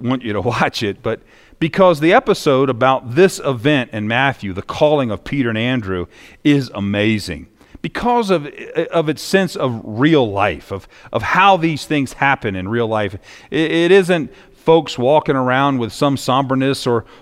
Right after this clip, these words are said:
or, or con-, contemplative prayer and suddenly the voice of Je-, I mean, folks are in the middle of life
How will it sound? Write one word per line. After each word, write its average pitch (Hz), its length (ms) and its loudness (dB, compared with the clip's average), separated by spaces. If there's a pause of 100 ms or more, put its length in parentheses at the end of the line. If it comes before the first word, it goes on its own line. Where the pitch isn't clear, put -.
or, 120 300 0
or 113 200 -2
con-, - 320 -4 (180)
contemplative 143 720 -2
prayer 143 380 2
and 120 120 -2
suddenly 135 440 0
the 120 100 -2
voice 123 320 -2
of 107 120 -4
Je-, 123 200 -4 (240)
I 220 80 0
mean, 240 140 2
folks 285 420 4
are 180 140 2
in 175 180 -2
the 151 80 0
middle 185 640 0 (320)
of 113 160 2
life 113 880 0